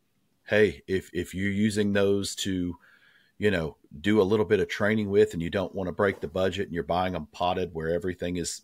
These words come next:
you know, sealed and got the little shock absorbing gel and all that, hey,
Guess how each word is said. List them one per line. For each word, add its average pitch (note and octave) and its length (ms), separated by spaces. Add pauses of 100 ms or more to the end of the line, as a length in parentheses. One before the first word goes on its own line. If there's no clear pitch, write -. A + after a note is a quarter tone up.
you F2 120
know, E2 160
sealed F#2+ 400
and E2 140 (140)
got F2+ 220
the D#2+ 80
little F2 320
shock - 320
absorbing F#2 400
gel F#2 240
and F#2 80
all F2+ 120
that, F#2 160
hey, F2+ 260